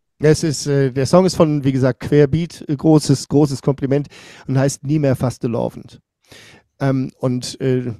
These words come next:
muss ich wirklich sagen, sie nehmen ja auch direkt den Kneipenkarneval, der sich in der letzten Zeit ja nochmal ganz deutlich verstärkt hat, ne? Wir kommen aus einer Phase, sechziger Jahre war der Kneipenkarneval recht groß, dann ging's ein bisschen zurück, dann war's mehr so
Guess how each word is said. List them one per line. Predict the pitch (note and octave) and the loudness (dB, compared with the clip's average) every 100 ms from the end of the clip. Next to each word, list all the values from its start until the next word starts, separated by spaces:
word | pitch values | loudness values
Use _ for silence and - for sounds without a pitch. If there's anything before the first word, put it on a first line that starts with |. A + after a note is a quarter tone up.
| _ | _
muss | - D#3 | -4 -2
ich | B2+ | 2
wirklich | C#3+ C3+ | 2 0
sagen, | C3 C3+ D#3 A#2+ | -2 -2 -2 0
sie | B2+ | 0
nehmen | D3+ D#3+ | 0 0
ja | C3+ | 0
auch | C#3 | -2
direkt | - C3 D#3 C#3 | -2 -4 -4 -4
den | A#2+ | -6
Kneipenkarneval, | - D#3 E3+ D3 D3 C#3+ C#3 | -8 -8 -10 -10 -8 -4 -4
der | C3+ | -4
sich | A#2 | -4
in | B2+ | -6
der | B2 | -6
letzten | D3 C#3 | -8 -10
Zeit | C#3 B2+ | -8 -6
ja | B2+ | -4
nochmal | A#2 A2+ | -4 -4
ganz | C3+ F#3 - | -4 -6 -2
deutlich | D#3 D3 C3 | -2 -2 -6
verstärkt | C3 - D#3 D3 - | -6 -4 -6 -6 -10
hat, | - | -8
ne? | F3+ | -4
Wir | D#3 | -2
kommen | D3 D3 | -2 -4
aus | - | -6
einer | B2 | -10
Phase, | - D3+ D3+ C3+ | -8 -4 -4 -4
sechziger | C3 C3+ C#3 C3+ | -8 -8 -8 -6
Jahre | B2+ B2 | -4 -4
war | A#2 | -6
der | A2 | -8
Kneipenkarneval | - A#2 A2 G#2+ A2 A2 G#2 | -10 -10 -10 -10 -8 -6 -8
recht | G2+ - | -10 -6
groß, | A3 G3 - - - - | 0 0 -2 -18 -20 -6
dann | C#3+ C#3+ | -2 0
ging's | C#3+ C3+ | -2 -2
ein | C3+ | -4
bisschen | C3 B2+ A#2+ | -4 -6 -4
zurück, | C#3 B2+ F3 - - | -2 0 -2 -6 -10
dann | B2 A2 | -8 -8
war's | F#2+ A2+ | -10 -10
mehr | A2 | -8
so | A2 G#2 | -6 -6